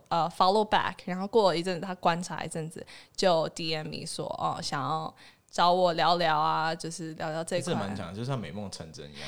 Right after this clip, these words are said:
Speaker 2: 这样子。
Speaker 1: 对啊，所以就是那时候你才发现，我如果没有自己主动做这件事情，就没有这些机会嘞。
Speaker 2: 欸，真的欸。
Speaker 1: 所以以前都会觉得说，哦，呃，不是等机会降临，你要自己争取机会，想说 bullshit。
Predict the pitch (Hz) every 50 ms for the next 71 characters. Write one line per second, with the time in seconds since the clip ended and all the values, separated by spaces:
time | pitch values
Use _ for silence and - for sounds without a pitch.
0 | - - - - - 403 427 415 403 392 381 381 370 - 392 403 370 381 427 427
1 | 453 415 339 262 - - 392 427 339 330 320 247 233 240 247 254 285 302 311 359
2 | 349 277 220 - - - _ _ _ _ _ - 220 220 214 208 262 302 311 349
3 | 330 240 208 185 185 170 151 - - 214 170 175 151 - - 143 151 160 156 160
4 | - 160 151 147 - - - - - 180 - - - - - - 320 269 226 190
5 | 165 165 185 220 226 170 143 - - 175 170 - 180 160 160 160 175 - - 170
6 | 175 175 170 - 175 156 - 55 - - - - - - - 196 196 196 175 73
7 | - - 392 403 359 302 240 - - - - - - 262 240 277 277 330 392 427
8 | 370 277 240 247 262 311 - 294 349 359 359 359 359 - - - _ _ _ _
9 | - 269 269 262 262 262 262 - 302 311 - 440 415 - 285 247 233 226 - 269
10 | 294 294 302 330 277 269 320 294 277 240 220 196 175 175 185 190 180 180 190 208
11 | 240 240 240 247 - - 143 135 127 - 269 269 - 220 196 180 165 165 165 -
12 | 240 226 240 262 - 190 170 196 220 226 226 220 220 170 170 180 - 208 208 208
13 | - 185 175 185 - - 208 -